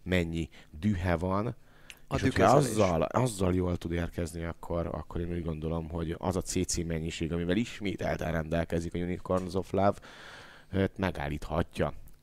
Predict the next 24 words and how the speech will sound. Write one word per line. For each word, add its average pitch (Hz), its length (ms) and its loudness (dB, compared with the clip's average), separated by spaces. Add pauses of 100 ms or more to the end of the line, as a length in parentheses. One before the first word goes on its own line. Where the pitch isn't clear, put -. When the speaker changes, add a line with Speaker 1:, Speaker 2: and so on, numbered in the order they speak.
(100)
Speaker 1:
A 87 80 -2
Flash 98 320 4
Wolves 139 220 2
ugyanis 104 360 0
még 95 200 -2
ez 85 100 2
egy 87 140 2
B 76 360 4
O 76 160 0
ötös 92 300 2
széria, 95 460 2
egy 85 280 6
meccs 80 260 -2
ment 78 200 -4
le, 90 140 2
semmi 76 400 -2
sincsen 76 420 -6
elveszve, 95 460 4
és 90 160 2
ahogy 92 180 2
beszélgettük 80 600 -2
itt - 140 -8
a 82 40 0
szünetbe, 82 600 0